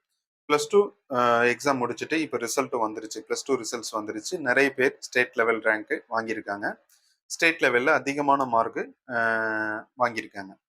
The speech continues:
சரிங்களா? நிறைய மாணவ, மாணவிகள் வாங்கியிருக்காங்க. அவங்க எல்லாருமே இப்ப வந்து டாக்டர் படிக்கலாமா, இன்ஜினியரிங் படிக்கலாமா, ஆ, அல்லது ஒரு arts and science கோர்ஸ் எடுத்து படிச்சு முடிச்சுட்டு, ஆ, நம்ம ஐ ஏ எஸ், ஐ பி எஸ் மாதிரியான எக்ஸாம்ஸ்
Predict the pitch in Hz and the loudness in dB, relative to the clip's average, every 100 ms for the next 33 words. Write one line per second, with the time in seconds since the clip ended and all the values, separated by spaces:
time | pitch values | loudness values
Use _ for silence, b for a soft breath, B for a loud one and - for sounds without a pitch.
0 | - 127 113 104 101 113 123 127 143 120 | -10 -6 -4 -4 0 2 4 2 0 -2
1 | 113 113 175 127 107 104 117 131 107 107 | 0 0 -2 -6 -10 -10 -10 -6 -6 -8
2 | 101 - - _ _ _ _ - 131 180 | -20 -20 -20 _ _ _ _ 2 4 4
3 | 185 143 143 156 131 117 143 - - 123 | 4 4 4 4 4 0 -6 -8 -6 -4
4 | 117 131 147 120 120 - - 107 107 101 | -4 -6 0 0 0 -6 -10 -14 -12 -8
5 | 107 123 120 123 139 131 123 107 104 101 | -8 -8 _ -12 -10 -10 -12 -18 -16 -16
6 | 101 107 117 _ _ _ _ - 135 120 | -10 -8 -8 _ _ _ _ -2 2 4
7 | 117 123 131 131 147 131 120 117 120 127 | 4 4 2 2 -2 -2 -2 0 0 2
8 | 139 156 139 - 120 120 - 120 113 113 | 0 0 -4 -6 -10 -10 -6 -4 -4 -8
9 | 107 104 117 - 113 113 120 107 107 - | -10 -10 -16 -8 -8 -8 -14 -14 -14 -10
10 | 95 135 _ _ _ 143 123 120 123 135 | -8 -8 _ _ _ -2 0 0 0 -2
11 | 127 123 135 131 131 123 120 117 120 120 | -2 0 2 2 -2 -4 -4 -2 -6 -6
12 | 120 110 110 117 110 107 120 117 - 113 | -6 -6 -6 -8 -8 -4 -2 -2 -4 -10